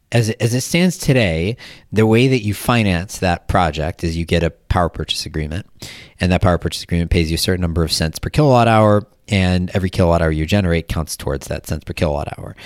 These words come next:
Now, imagine a world in which curtailment becomes increasingly prevalent, and you bear the cost of that curtailment. In other words, when you feed power into the grid and it gets curtailed, you get zero dollars for that. Without having, you know, really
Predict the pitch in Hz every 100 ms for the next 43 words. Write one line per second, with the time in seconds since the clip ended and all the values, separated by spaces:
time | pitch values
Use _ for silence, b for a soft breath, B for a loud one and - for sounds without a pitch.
0 | B B B - 113 120 127 120 101 101
1 | 98 90 87 - 90 95 92 90 - 82
2 | 85 80 80 - - 85 90 80 78 76
3 | - B B B - 127 117 98 92 -
4 | 113 90 85 82 87 98 92 87 82 -
5 | - 82 87 - 120 - 90 - - 82
6 | 82 131 82 80 80 - 78 76 - 78
7 | - 76 73 73 76 - 92 87 85 _
8 | 92 80 78 78 76 - 78 120 117 104
9 | 82 78 76 98 90 76 71 - - -
10 | - - 80 73 - B B B B B
11 | 110 120 135 139 123 113 107 95 85 -
12 | _ _ _ _ _ 113 92 85 117 117
13 | 120 110 95